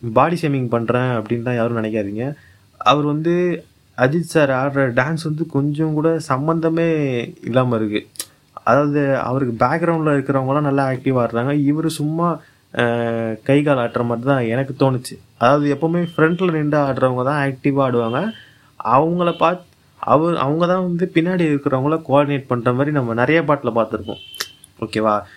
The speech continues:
இப்போ நான் வந்து, அ, அஜித் சாருக்கு வந்து டான்ஸே ஆட தெரில அப்படிலாம் நான் சொல்லல. ஆம், இந்த பாட்டுல ஏன் இவ்வளோ மொக்கையா இருக்குன்னு தான் நான் கே-, கேக்குறேன்.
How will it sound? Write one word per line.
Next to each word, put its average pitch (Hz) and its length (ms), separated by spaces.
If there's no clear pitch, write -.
இப்போ 127 180
நான் 131 140
வந்து, 147 380
அ, - 260
அஜித் 139 240
சாருக்கு 127 160
வந்து 131 280
டான்ஸே 123 340
ஆட 131 360
தெரில 110 540
அப்படிலாம் 123 360
நான் 110 180
சொல்லல. 107 300
ஆம், 107 600
இந்த 170 280
பாட்டுல 180 840
ஏன் 170 500
இவ்வளோ 143 240
மொக்கையா 156 580
இருக்குன்னு 127 440
தான் 139 120
நான் 104 500
கே-, 117 200
கேக்குறேன். 107 300